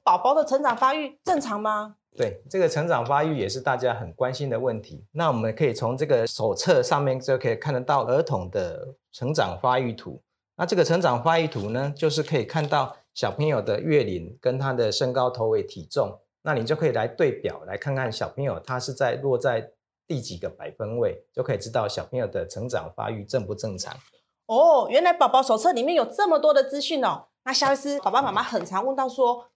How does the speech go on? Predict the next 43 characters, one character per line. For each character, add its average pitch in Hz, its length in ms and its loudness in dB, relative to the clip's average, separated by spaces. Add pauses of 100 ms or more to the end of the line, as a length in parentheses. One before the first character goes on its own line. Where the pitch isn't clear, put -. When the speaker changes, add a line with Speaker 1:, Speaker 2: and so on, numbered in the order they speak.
Speaker 1:
到 349 140 2
底 247 100 -4
自 330 220 -6
费 339 140 0
疫 359 60 0
苗 220 240 0 (100)
我 175 80 4
们 185 120 -2
要 269 120 0
不 262 80 -6
要 240 120 0
打 247 180 -2
呢？ 196 460 -8 (220)
Speaker 2:
那 120 180 -10
自 180 200 -2
费 196 120 2
疫 190 80 -2
苗 110 200 0
也 87 120 -6
是 104 160 -2
很 117 160 -4
重 131 220 0
要 117 160 0
的 95 140 -4
一 104 100 -8
个 98 220 -4 (100)
课 120 220 -2
题 87 280 -14
吼。 - 240 -12
那 143 160 -6
因 156 80 -4
为 160 400 0
政 160 240 2
府 98 300 -8 (160)
提 123 180 -8
供 135 240 0
我 101 60 -2
们 92 160 -10
基 143 220 -4
本 80 180 -4
的 85 80 -14
保 71 240 -12
护， - 240 -14